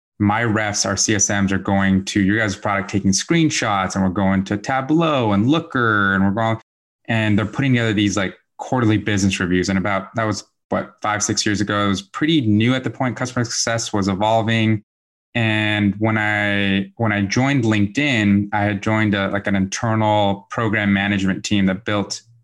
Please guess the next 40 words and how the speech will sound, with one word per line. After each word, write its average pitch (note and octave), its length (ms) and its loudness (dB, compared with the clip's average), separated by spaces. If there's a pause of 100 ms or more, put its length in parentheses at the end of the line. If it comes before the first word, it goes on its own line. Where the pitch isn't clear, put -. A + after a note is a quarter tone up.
(180)
internal A#2+ 480 0
narr-, G#2+ 340 0
or, G#2+ 220 0
or A#2 60 0
narratives A#2+ 580 0
and G2 340 0
internal A#2 440 -2
tools G#2+ 440 0
for G#2+ 180 -2
our F#2+ 120 0
sales F#2+ 320 -2
team. G2+ 260 -8 (540)
And A2+ 100 -4
again, A#2 320 -2
this G#2+ 140 -4
was G#2 100 -2
a G#2 40 2
huge G#2+ 340 -4
pain A2+ 260 -4
point G2 300 -4
for G2+ 100 -4
our F#2+ 80 0
sales C#3 400 -4
team G#2 260 0
where G2 440 0 (600)
they A#2+ 80 -2
were A#2+ 80 -2
coming A#2+ 220 -2
to A2 60 0
us G2+ 120 -4
saying, G#2 180 -2
"Hey, G#2+ 220 0
we G2+ 120 -4
spent A2 220 -6
all G#2 100 0
this G#2 160 -4
time G2+ 200 -2
putting G2+ 200 0
together G2 220 2
these F#2+ 400 -2